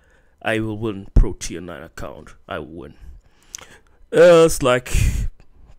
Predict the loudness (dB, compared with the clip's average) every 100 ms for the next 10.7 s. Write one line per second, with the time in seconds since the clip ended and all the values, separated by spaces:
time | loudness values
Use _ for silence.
0 | _ 0 2 2 0 -8 -10 -10 -14 -18
1 | _ _ _ _ _ -18 -14 -14 -12 -14
2 | -12 -10 -10 -10 -16 -18 -16 -16 -16 -16
3 | -16 -16 -18 _ _ _ -20 -20 -20 -20
4 | -20 -20 _ _ -16 -16 -16 -18 -20 -18
5 | -14 -14 -14 -20 -20 -20 -20 -20 -20 -20
6 | _ _ _ _ _ _ _ _ _ -12
7 | -10 -4 0 0 -2 -6 -12 -18 -18 -18
8 | -18 -20 -20 -20 -8 -8 -6 -10 -12 -20
9 | -20 -20 -16 -16 -14 -18 -18 -18 -20 -10
10 | -8 -6 -8 -10 -12 -14